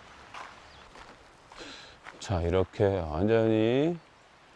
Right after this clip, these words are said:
산으로 둘러싸여 있어서, 예, 경관도 좋고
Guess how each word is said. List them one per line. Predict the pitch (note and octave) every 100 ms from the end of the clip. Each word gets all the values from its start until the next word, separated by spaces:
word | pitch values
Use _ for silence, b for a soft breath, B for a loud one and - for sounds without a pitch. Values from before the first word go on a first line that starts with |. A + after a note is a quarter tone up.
| - - -
산으로 | - - D#3+ D#3+ C#3
둘러싸여 | - G#2 G2+ B2+ B2+ A#2+
있어서, | G2 G2+ G2 C3+ A2+ - - - - - - -
예, | F#2 - - -
경관도 | - G2 A#2+ B2 G#2+
좋고 | F#2 D#2 - B2